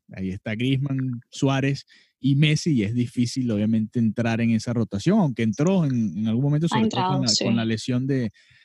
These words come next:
Speaker 1: de Suárez, pero bueno, Suárez ya se está recuperando de, de la lesión, y vamos a ver cómo, cómo llega ahora que se reanude la liga. Pero bueno, interesante ese tema, podemos incluso hacer un, un episodio completo sobre Ansu Fati, sobre qué debe hacer el Barcelona con, con Ansu Fati, si debe ser titular de una vez, sino, eh, sin traer a Neymar, ni a Lautaro, ni a nadie, sino simplemente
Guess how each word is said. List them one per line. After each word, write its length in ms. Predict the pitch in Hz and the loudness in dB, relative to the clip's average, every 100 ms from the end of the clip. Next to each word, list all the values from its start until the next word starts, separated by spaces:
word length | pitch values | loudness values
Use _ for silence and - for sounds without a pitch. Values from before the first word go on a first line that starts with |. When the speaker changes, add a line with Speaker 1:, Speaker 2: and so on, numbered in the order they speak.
| _ | _
Speaker 1:
de 100 | 127 | -6
Suárez, 380 | 123 151 143 185 - | -2 0 0 -2 -4
pero 180 | 110 | -4
bueno, 200 | 101 110 | -2 -4
Suárez 320 | 82 113 117 139 | -4 -2 -2 -2
ya 160 | 120 | -2
se 120 | 117 | -4
está 140 | - 156 | -6 -4
recuperando 680 | 117 107 101 104 113 123 95 | -4 -4 -4 -2 0 0 -2
de, 160 | 87 | -4
de 160 | 85 95 | -4 -4
la 100 | 92 | -4
lesión, 380 | 92 - 156 127 | -4 -2 0 0
y 40 | |
vamos 200 | 110 120 | 0 0
a 40 | 117 | -2
ver 180 | 110 | -4
cómo, 220 | - 113 107 | -4 -6 -4
cómo 260 | 117 117 | -2 -2
llega 300 | 117 117 117 | 0 -2 -2
ahora 220 | 113 113 | -2 -2
que 120 | 110 104 | -4 -6
se 120 | 101 | -6
reanude 400 | 98 101 107 110 | -2 0 2 0
la 100 | 92 | -2
liga. 200 | 87 78 | -6 -6
Pero 140 | 139 | 0
bueno, 220 | 160 151 131 | 2 2 0
interesante 560 | 156 156 143 185 190 | 0 0 0 0 0
ese 160 | 180 175 | 0 2
tema, 240 | 196 196 | 2 2
podemos 260 | 151 147 170 | 4 4 4
incluso 280 | 156 151 160 | 2 0 0
hacer 180 | 170 | 2
un, 240 | 165 160 151 _ _ _ _ _ | 4 4 2 _ _ _ _ _
un 140 | 143 151 | -2 -2
episodio 880 | 156 143 143 147 165 147 135 117 104 | 0 -2 2 4 4 2 0 -2 -4
completo 600 | 120 113 165 165 139 123 | -8 -6 0 0 0 -2
sobre 320 | 127 120 123 | -2 -2 0
Ansu 260 | 135 139 139 | 0 0 -2
Fati, 300 | 147 147 135 | -2 -2 0
sobre 240 | 120 110 | -2 -2
qué 160 | - 143 | -2 0
debe 180 | 139 | 2
hacer 240 | 139 - 135 | 0 0 0
el 100 | 131 | 0
Barcelona 540 | 117 107 117 117 131 | 0 -2 0 2 2
con, 280 | 127 107 98 | 0 -2 -2
con 240 | - 107 | -4 -2
Ansu 280 | 110 117 123 | 0 0 -4
Fati, 360 | - 143 143 127 | -4 -4 -2 -4
si 120 | 113 | -2
debe 160 | 120 131 | 0 0
ser 220 | 147 131 | -2 -4
titular 400 | 127 120 120 135 | -4 -2 0 2
de 60 | |
una 140 | 131 127 | 2 2
vez, 180 | 147 - | -2 -4
sino, 180 | 120 | -4
eh, 380 | 110 98 - 107 | -4 -6 -12 -14
sin 220 | - 120 | -8 -8
traer 240 | 110 120 131 | -6 -4 -2
a 60 | |
Neymar, 380 | 127 113 127 143 | -2 -2 -2 -2
ni 80 | 123 | -2
a 20 | |
Lautaro, 400 | 113 107 131 135 | -4 -4 -2 -2
ni 100 | 123 | 0
a 60 | 117 | 0
nadie, 240 | 127 156 | 2 0
sino 220 | - 117 | 0 -4
simplemente 580 | 104 117 139 135 131 143 | -2 -2 -2 -2 -4 -6